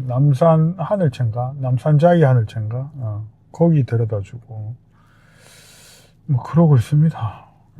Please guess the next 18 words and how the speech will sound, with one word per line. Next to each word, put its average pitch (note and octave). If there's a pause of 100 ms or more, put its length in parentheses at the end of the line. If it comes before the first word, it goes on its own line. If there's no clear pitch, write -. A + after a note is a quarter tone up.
지금 D3+ (220)
몇 C#3
콜 B3+
타는 C3
거야? B2+
네 B2+
콜이 E4+
이십 -
분인데 G2 (1700)
다섯 F#3
콜이네. G#2 (1200)
다섯 A3+
콜 C3+
타는 G#2+
거야? D3+
다 E3+
빙발이라 C#4
가지고 B2